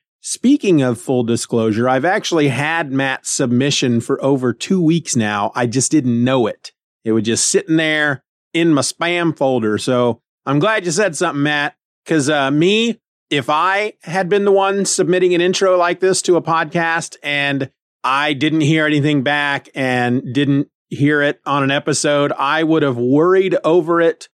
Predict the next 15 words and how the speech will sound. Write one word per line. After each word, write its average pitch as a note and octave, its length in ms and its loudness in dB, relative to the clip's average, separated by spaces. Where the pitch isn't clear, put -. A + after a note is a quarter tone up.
for C3+ 120 0
a B2+ 80 2
month E3 440 0
or C#3 120 0
more, B2 480 0
wondering F3+ 720 2
why D3+ 420 0
the G3 140 2
<laughs> - 0 -
host E3+ 520 0
wasn't D#3+ 380 0
playing C#3+ 360 0
my B2+ 200 0
submission B2+ 720 -2
and A2 200 -6